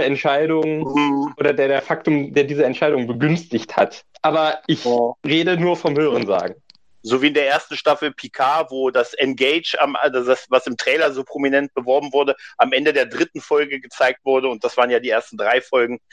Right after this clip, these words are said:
Speaker 2: die man bei Picard am Anfang gezeigt hat. Dass es damit endet halt quasi der, der Teaser. Ja, sechs Folgen kommen ja ein bisschen, ich ha-, ich hatte gedacht, es hat was damit zu tun, dass in den bisherigen Star Trek-Serien ja häufig das Fazit so war,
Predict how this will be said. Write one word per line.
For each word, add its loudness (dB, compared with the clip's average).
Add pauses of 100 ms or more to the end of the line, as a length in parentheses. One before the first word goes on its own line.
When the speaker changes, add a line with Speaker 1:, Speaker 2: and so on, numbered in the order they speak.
(320)
Speaker 2:
die 2
man 2
bei 4
Picard -2
am -6
Anfang -6
gezeigt -2
hat. -2
Dass 0
es -10
damit 0
endet 0
halt 2
quasi -2
der, 0 (540)
der 2
Teaser. 0 (380)
Ja, 2
sechs -6
Folgen 0
kommen 0
ja 2
ein -16
bisschen, 2
ich -2
ha-, 6
ich -4
hatte 0
gedacht, 0
es -6
hat 4
was 2
damit 0
zu -10
tun, 0
dass 0
in 0
den 0
bisherigen -2
Star 0
Trek-Serien 0
ja 2
häufig -2
das -10
Fazit -2
so -4
war, 0